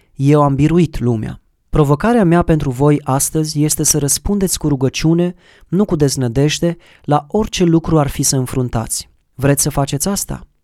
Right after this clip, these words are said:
Îmi permiteți să vă încurajez să mergeți mai des la râul Tigru?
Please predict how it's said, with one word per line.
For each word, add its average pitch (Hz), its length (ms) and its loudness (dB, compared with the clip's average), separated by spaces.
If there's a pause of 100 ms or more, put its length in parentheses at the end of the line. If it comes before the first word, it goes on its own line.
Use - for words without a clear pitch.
Îmi 165 160 2
permiteți 202 520 2
să 170 100 2
vă 151 100 2
încurajez 147 580 2
să - 140 0
mergeți 170 540 0
mai 143 140 0
des 139 240 2
la 127 140 0
râul 123 240 4
Tigru? 143 460 -2